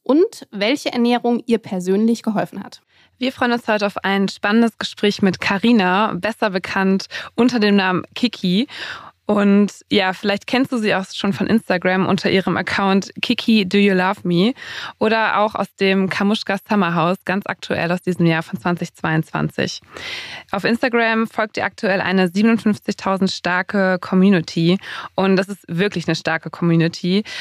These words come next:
Speaker 2: so was wir von außen auf jeden Fall mitbekommen. Und by the way, Anja und ich sind übrigens ein Teil davon.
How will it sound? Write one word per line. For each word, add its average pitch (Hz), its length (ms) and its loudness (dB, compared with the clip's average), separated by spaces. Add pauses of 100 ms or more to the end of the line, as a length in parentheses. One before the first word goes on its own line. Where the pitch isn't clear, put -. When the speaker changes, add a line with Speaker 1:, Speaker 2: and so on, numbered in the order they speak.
(240)
Speaker 2:
so 175 220 0
was 175 180 -2
wir 175 100 0
von - 160 -2
außen 180 260 -2
auf 165 140 -6
jeden 160 180 -2
Fall 160 200 -4
mitbekommen. 175 600 -2
Und 180 280 0 (120)
by 175 180 -2
the 175 100 2
way, 185 360 2
Anja 185 200 -2
und 170 60 -2
ich 196 100 -4
sind 175 140 -8
übrigens 175 320 -2
ein 170 80 -6
Teil 185 220 -6
davon. 165 460 -4